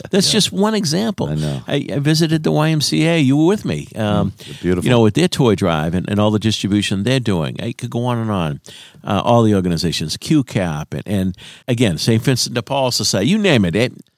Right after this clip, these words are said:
Speaker 1: you know, people do the right thing. They're helping out. A lot of people
Speaker 2: Serving our brothers and
Speaker 1: are
Speaker 2: sisters,
Speaker 1: doing
Speaker 2: yeah.
Speaker 1: very well,
Speaker 2: Mm.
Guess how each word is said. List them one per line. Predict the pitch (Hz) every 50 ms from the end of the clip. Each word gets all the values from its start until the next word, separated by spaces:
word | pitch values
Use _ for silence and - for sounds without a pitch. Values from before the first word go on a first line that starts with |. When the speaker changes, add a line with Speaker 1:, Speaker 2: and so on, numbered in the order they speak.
| _ -
Speaker 1:
you | 185 175
know, | 160
people | - - - 196 - - 190 196
do | - 185 185
the | 180 175
right | 170 165 160 -
thing. | - - 170 175 160 120
They're | 110
helping | 113 135 147 - 147 143
out. | 139 139 135 135 - -
A | - 127 - - - - - - - _ _ _ _
lot | - 120 123 135 147 160 185 196
of | 190 -
people | - 185 170 160 143 - 147 139 135 135 131
Speaker 2:
Serving | 120 - - 98 98 98 104 104 95
our | 92 90
brothers | 80 80 85 82 85 82 80
and | 82
Speaker 1:
are | 71
Speaker 2:
sisters, | - - -
Speaker 1:
doing | 113 110 107 104
Speaker 2:
yeah. | 104 101
Speaker 1:
very | 117 117 123 127 120
well, | 110 101 95 92 85 87 87 82 - _ _
Speaker 2:
Mm. | 73 71 69